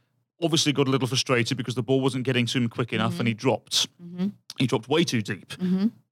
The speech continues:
Speaker 1: But I did notice Michael Boxall following him around and
Speaker 2: Yes.
Speaker 1: giving him a little
Speaker 2: Oh
Speaker 1: dig
Speaker 2: my
Speaker 1: here and there, you
Speaker 2: gosh.
Speaker 1: know, and,
Speaker 2: He
Speaker 1: and, and
Speaker 2: hated
Speaker 1: that
Speaker 2: that.
Speaker 1: obviously, uh, <laughs> frustrated,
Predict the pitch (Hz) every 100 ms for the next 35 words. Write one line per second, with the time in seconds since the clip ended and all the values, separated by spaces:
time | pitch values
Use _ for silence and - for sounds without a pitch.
0 | - 120 117 151 151 127 127 139 127 120
1 | 135 127 139 113 139 127 120 113 113 123
2 | 110 104 - - - 127 127 123 117 120
3 | 135 127 - 127 113 113 117 117 113 127
4 | 127 120 127 127 131 131 143 139 131 120
5 | 135 123 120 120 123 - 190 - 220 220
6 | - 147